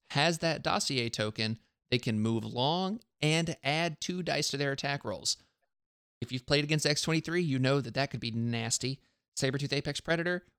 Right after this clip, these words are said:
will be nasty. And then Logan the Wolverine, that will be nasty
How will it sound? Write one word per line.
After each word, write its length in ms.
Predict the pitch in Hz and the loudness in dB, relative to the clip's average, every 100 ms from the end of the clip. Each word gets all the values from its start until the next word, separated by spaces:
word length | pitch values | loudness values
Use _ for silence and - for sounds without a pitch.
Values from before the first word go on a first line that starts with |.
| - | 2
will 140 | 123 | 4
be 180 | 113 123 | 4 2
nasty. 720 | 123 117 123 123 - 127 135 _ _ _ | 2 2 2 0 -2 -4 -8 _ _ _
And 100 | 127 | 4
then 160 | 120 117 | 6 6
Logan 280 | 120 135 139 | 4 4 2
the 80 | 135 | 0
Wolverine, 560 | 175 165 127 117 107 - _ _ _ _ _ | 0 0 0 0 -2 -8 _ _ _ _ _
that 220 | 120 - | 0 2
will 120 | 123 117 | 0 0
be 140 | 120 | 4
nasty 600 | 127 131 127 113 - 95 | 4 4 2 0 -2 -6